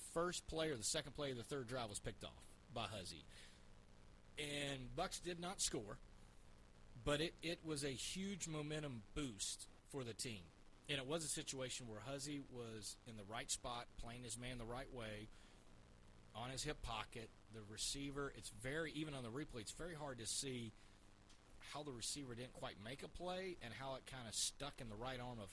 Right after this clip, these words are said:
Huzzy as he was able to just kinda corral it and come up with an interception. Again, shows his hands. He made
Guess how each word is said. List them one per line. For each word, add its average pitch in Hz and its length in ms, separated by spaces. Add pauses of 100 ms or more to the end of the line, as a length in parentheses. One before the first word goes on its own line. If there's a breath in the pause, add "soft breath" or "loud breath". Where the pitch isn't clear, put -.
(100)
Huzzy 95 420 (520 loud breath)
as 110 160
he 120 60
was 113 180
able 113 280
to 104 140
just 110 240
kinda 117 240
corral 113 540
it 104 60
and 101 80
come 120 140
up 101 80
with 107 100
an 104 60
interception. 113 400
Again, 170 200
shows 170 260
his 110 120
hands. 120 280
He 175 80
made 175 300